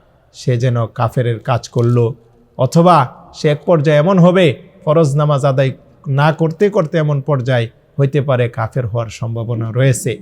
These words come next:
এই জাতীয় বিভিন্ন ব্যাখ্যা উলামায়ে কেরাম পেশ করেছেন। কোনো কোনো ইলে-, ইমাম তো এই কথাও বলেছেন, কেউ যদি ফরজ নামাজ আদায় না করে তাইলে তাকে জেলাবদ্ধ করা,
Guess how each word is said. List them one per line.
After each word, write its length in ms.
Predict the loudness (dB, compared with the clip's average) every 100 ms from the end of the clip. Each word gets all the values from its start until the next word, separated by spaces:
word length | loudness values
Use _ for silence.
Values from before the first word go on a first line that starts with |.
| 0
এই 160 | 2
জাতীয় 400 | 2 2 0 -2
বিভিন্ন 500 | -2 -4 -4 -4 -4
ব্যাখ্যা 560 | 0 0 -2 -4 -6 -6 -12 -10
উলামায়ে 340 | -4 -2 -2
কেরাম 280 | -6 -8 -10
পেশ 280 | -6 -4 -4
করেছেন। 460 | -10 -12 -14 -14 -16 -16 -20 -4
কোনো 200 | 0 0
কোনো 180 | 0 0
ইলে-, 200 | 0 0 0
ইমাম 360 | 2 2 2
তো 120 | 0
এই 100 | -2 0
কথাও 300 | -2 -2 0
বলেছেন, 440 | 0 0 -2 -8 -10 _ _
কেউ 120 | -2
যদি 200 | 0 0
ফরজ 340 | 0 0 0 0
নামাজ 280 | -2 -2
আদায় 240 | -2 -2 -2
না 160 | -2
করে 280 | -2 0 -2
তাইলে 260 | -2 -6 -6
তাকে 400 | -6 -6 -8 -8 -12 _ -4
জেলাবদ্ধ 520 | 0 2 2 0 -2
করা, 360 | -2 -2 -4